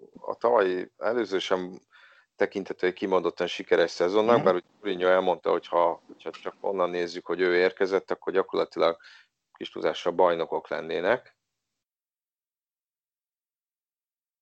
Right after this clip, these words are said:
Speaker 1: Én a, igen, arra állok, hogy mondjuk Mourinho saját ambícióihoz képest nem biztos, hogy a Tottenham annyira jól fog teljesíteni.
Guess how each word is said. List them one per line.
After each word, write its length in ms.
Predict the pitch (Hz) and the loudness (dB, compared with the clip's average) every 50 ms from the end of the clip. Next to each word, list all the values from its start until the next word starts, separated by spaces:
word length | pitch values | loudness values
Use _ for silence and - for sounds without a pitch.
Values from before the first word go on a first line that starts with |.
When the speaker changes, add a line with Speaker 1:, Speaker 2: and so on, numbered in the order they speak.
| _ _ _ _ _ _ _ | _ _ _ _ _ _ _
Speaker 1:
Én 260 | - 104 123 131 135 | -4 -2 0 0 0
a, 340 | - - 123 131 113 71 - - 69 73 90 - - - - - - - 98 | 2 4 4 4 4 4 0 -4 -8 -10 -10 -10 -14 -14 -14 -14 -12 -8 -6
igen, 280 | 127 147 120 107 104 131 | -4 2 4 4 6 6
arra 200 | 151 170 160 147 | 8 8 8 8
állok, 200 | 135 135 - - | 6 4 2 0
hogy 140 | 120 117 | -2 -4
mondjuk 240 | 117 117 117 113 104 | -4 -4 -4 -4 -2
Mourinho 340 | - 135 147 151 143 117 110 | -2 0 0 0 2 0 0
saját 400 | - - - 131 120 110 - - | 0 2 2 2 4 2 0 -2
ambícióihoz 880 | - - 123 127 127 120 107 - - - - 53 - - 101 - - - | -4 -2 -2 -2 -2 -4 -8 -6 -4 -2 0 2 2 2 0 -2 -2 -4
képest 400 | - - - - - 113 - - | -4 -4 -4 -2 -2 -4 -2 -2
nem 140 | 113 110 107 | -4 -6 -4
biztos, 340 | 101 92 - - - - - | -6 -8 -8 -10 -14 -8 -4
hogy 80 | 87 87 | -4 -4
a 40 | |
Tottenham 400 | - - - - - 92 90 90 | -2 -4 -6 -6 -6 -6 -6 -6
annyira 240 | 90 92 92 92 90 90 | -6 -6 -6 -6 -4 -4
jól 160 | 92 90 90 | -4 -4 -6
fog 240 | - - - - _ | -6 -8 -12 -10 _
teljesíteni. 880 | - 92 92 90 92 90 - - 101 95 - - 90 90 92 92 92 | -4 -4 -2 -2 -4 -6 -8 -12 -14 -14 -12 -10 -10 -8 -10 -10 -12